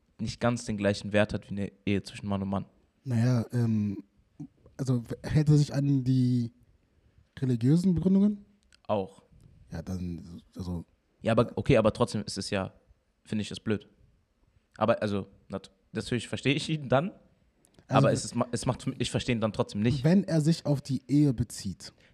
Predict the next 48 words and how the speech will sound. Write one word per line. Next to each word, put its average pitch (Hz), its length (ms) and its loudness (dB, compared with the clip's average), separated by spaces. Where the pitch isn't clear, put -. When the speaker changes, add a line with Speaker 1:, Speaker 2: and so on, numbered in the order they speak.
Speaker 1:
Ich - 140 -6
weiß 143 200 4
es 120 80 -10
nicht 113 180 -6
genau, 110 120 2
auf 107 80 -2
was 123 140 2
er 135 60 -2
sich 127 140 -6
bezieht, 123 460 -2
aber 113 300 2
guck 117 220 -2
sie - 120 -6
einfach - 240 -6
mal - 80 -2
Speaker 2:
Okay, 131 160 2
Speaker 1:
an. 117 60 -2
Speaker 2:
nehmen 165 220 4
wir 165 80 4
zum, 151 160 0
nehmen 139 240 2
wir 143 200 2
jetzt 135 120 -6
mal, 107 120 -2
er 101 80 -4
zieht 113 180 -6
sich 104 160 -6
auf - 240 -8
den 107 120 -4
Faktor 117 360 -4
Ehe, 90 340 -6
so. - 240 -12
Dann, 101 580 -8
hä? 107 280 -8
Also 107 160 -8
man 107 80 -4
darf 117 180 -2
nicht 123 160 0
ver-, 117 100 -6
also 113 280 -4
man 117 280 -10
darf 143 160 0
nicht 139 120 2
vergessen, 131 400 -2
was 120 220 -4
der 117 220 -4
ganze 117 460 -8
Sinn 139 340 -2